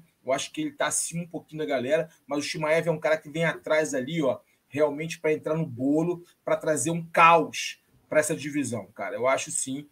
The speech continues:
eu vejo um cara, é um lutador real, de grande qualidade, e eu realmente eu quero ver ele contra um Covington, ele contra um Durinho. É, seria muito interessante, seria uma luta muito dura e muito, de,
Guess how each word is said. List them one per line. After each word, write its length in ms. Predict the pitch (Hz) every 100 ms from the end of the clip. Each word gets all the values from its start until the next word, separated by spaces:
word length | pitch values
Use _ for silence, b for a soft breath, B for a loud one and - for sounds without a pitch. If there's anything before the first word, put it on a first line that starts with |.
| _
eu 180 | 123 143
vejo 540 | 123 107 160 190 139 139
um 60 |
cara, 180 | 127 139
é 80 | 156
um 160 | 151
lutador 320 | 147 143 143 156
real, 580 | 190 170 139 165 165 B B
de 120 | 120
grande 340 | 117 156 185 -
qualidade, 720 | 165 139 131 131 143 151 _ _
e 60 | 151
eu 80 | 190
realmente 340 | 220 226 226
eu 80 | 220
quero 180 | 220 202
ver 300 | 180 185 - _ -
ele 220 | 160 165
contra 300 | 170 165 160
um 100 | 139
Covington, 640 | - 185 180 - 180 165 -
ele 140 | 147 147
contra 320 | 160 156 156
um 60 |
Durinho. 600 | 139 135 139 170 175 170 - _ _ 139
É, 320 | 143 139 139
seria 300 | - 160 165
muito 400 | 151 156 202 -
interessante, 640 | - 175 156 - 165 165
seria 160 | 156 160
uma 100 | 156
luta 220 | 160 156
muito 360 | 151 180 185
dura 480 | 139 113 165 160 127 b b b
e 100 | 143
muito, 400 | 147 170 - 175
de, 300 | 165 123 156